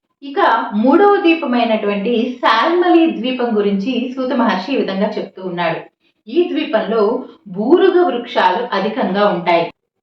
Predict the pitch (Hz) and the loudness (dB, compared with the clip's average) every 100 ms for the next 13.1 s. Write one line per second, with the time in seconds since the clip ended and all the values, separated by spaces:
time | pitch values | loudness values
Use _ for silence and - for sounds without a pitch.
0 | _ 226 330 262 240 240 208 196 190 202 | _ -8 -6 -4 -2 -2 0 -2 -2 -4
1 | 180 175 175 262 - - _ - 226 - | -4 -4 -2 -2 -4 -8 _ -10 -6 0
2 | 415 415 392 359 349 339 349 302 269 277 | 0 0 -2 0 4 6 6 6 2 -2
3 | 226 208 208 269 208 202 190 180 240 226 | -4 -4 -2 0 2 2 0 -2 -2 -4
4 | 196 190 175 170 165 156 156 _ _ 196 | -2 -2 -2 -4 -4 -6 -8 _ _ -14
5 | 208 240 226 175 165 - _ - 208 339 | -8 -6 -4 -6 -8 -18 _ -12 2 2
6 | - 311 330 269 214 180 185 277 480 - | 4 4 2 0 -2 0 0 -2 -4 -10
7 | _ _ 214 208 208 233 311 339 349 320 | _ _ -2 0 0 2 6 6 6 0
8 | 311 269 220 202 196 196 190 180 196 202 | 0 2 2 2 -2 -2 -4 -2 -2 -2
9 | 170 165 175 180 - _ - 202 214 208 | -2 -8 -10 -14 -18 _ -10 -6 -4 -4
10 | 226 185 208 247 262 190 214 240 220 202 | -4 -2 0 4 4 2 -6 -4 -4 -2
11 | 185 175 175 170 170 208 208 - - 185 | -2 -4 -2 -4 -2 -2 -2 -4 -4 0
12 | 185 254 254 214 185 262 - 180 165 - | 0 -2 -4 -2 -2 -4 -8 -6 -6 -6
13 | 151 | -12